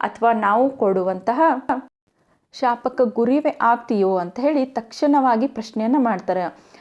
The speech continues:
ಆಗ ಅಧರ್ಮವನ್ನ ಪಾಲಿಸಿದ ಅನುಸೂಯ ಪತಿಯ ತಪಸ್ಸಿನ ಶಕ್ತಿಯನ್ನ ನಂಬಿ, "ಸನ್ಯಾಸಿಗಳ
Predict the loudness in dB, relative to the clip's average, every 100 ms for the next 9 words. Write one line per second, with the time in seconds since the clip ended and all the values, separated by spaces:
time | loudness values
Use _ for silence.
0 | -2 2 4 4 2 2 -2 -4 0 2
1 | 2 2 0 0 0 0 0 -2 -2 -4
2 | -4 -8 -8 -6 -2 0 0 -2 -12 -20
3 | -20 _ 0 2 2 2 0 -2 0 -2
4 | 0 -4 -4 -2 0 2 0 0 0 2
5 | 0 -2 -4 0 0 0 0 2